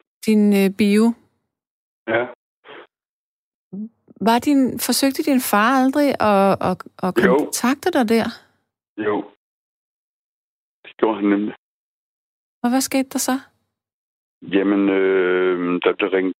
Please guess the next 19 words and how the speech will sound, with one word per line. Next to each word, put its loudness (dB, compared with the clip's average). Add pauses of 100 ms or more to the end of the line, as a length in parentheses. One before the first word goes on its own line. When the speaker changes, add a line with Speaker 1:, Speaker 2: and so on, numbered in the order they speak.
Speaker 2:
på, 0 (440)
og -2
så -8
lige -6
pludselig -6
blev -4
der 0
bare -2
lukket -4
tre 0 (160)
døre -2 (640)
hele -2
vejen 0
ud. 0
De -4
havde 0
et -6
stort 0
hus. -6